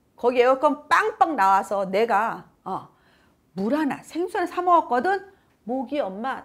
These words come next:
타던 목이 환해지면서 정말 엄마 이거 상쾌한 거 맞아?" 이렇게 물어볼 수 있어요. 맞죠? 상쾌한 거죠, 그거. 괜찮은 거죠. 예, 온도가 낮아가면서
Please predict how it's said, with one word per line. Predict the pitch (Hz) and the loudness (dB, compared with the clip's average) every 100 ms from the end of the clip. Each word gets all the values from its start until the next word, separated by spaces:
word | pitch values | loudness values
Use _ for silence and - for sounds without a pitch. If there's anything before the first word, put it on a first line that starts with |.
| - | -16
타던 | - 392 403 359 | -10 -4 -2 -2
목이 | 202 220 302 262 - _ _ _ | -4 -4 -4 -6 -10 _ _ _
환해지면서 | - - - - - - 508 480 277 220 196 226 349 - - _ _ | -16 -14 -14 -14 -16 -6 0 0 0 -4 -4 0 0 0 -10 _ _
정말 | - 185 175 151 - _ | -20 -16 -12 -14 -16 _
엄마 | 185 185 | -8 -6
이거 | 170 202 | -4 -4
상쾌한 | 196 370 392 453 320 | -4 -6 -4 -4 -2
거 | 233 | -4
맞아?" | 151 175 294 294 - _ _ | -6 -2 -2 -2 -8 _ _
이렇게 | 170 160 - | -20 -20 -20
물어볼 | 147 156 151 | -18 -18 -18
수 | 143 - | -20 -20
있어요. | 139 - - 277 _ _ _ _ | -20 -20 -20 _ _ _ _ _
맞죠? | - - - 480 392 392 381 - _ _ _ | -18 -18 -6 -4 -2 -4 -12 -16 _ _ _
상쾌한 | - 480 494 539 523 | -14 -14 -8 -8 -6
거죠, | 311 - 269 | -8 -8 -12
그거. | - - 156 208 233 _ _ | -14 -16 -14 -14 -16 _ _
괜찮은 | 240 247 247 480 427 | -10 -10 -10 -12 -10
거죠. | 214 165 180 208 220 180 _ _ | -10 -10 -12 -12 -14 -20 _ _
예, | 180 160 180 _ - | -10 -10 -10 _ -10
온도가 | 190 220 214 | -6 -4 -4
낮아가면서 | 202 190 220 208 202 196 208 247 | -4 -2 -4 -4 -6 -8 -4 -4